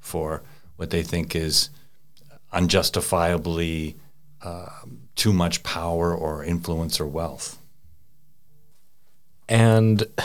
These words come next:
Speaker 2: so to kind of, uh, stay on the historical thread,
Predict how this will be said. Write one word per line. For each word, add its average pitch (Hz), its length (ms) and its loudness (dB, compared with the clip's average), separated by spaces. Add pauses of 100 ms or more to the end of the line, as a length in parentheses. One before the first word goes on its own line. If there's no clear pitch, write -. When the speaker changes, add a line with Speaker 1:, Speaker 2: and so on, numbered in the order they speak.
(160)
Speaker 2:
so 104 240 6
to 107 120 2
kind 107 200 4
of, 98 320 4 (100)
uh, 85 460 0 (120)
stay - 340 4
on 92 180 6
the 80 340 2 (240)
historical 95 720 4
thread, 73 520 0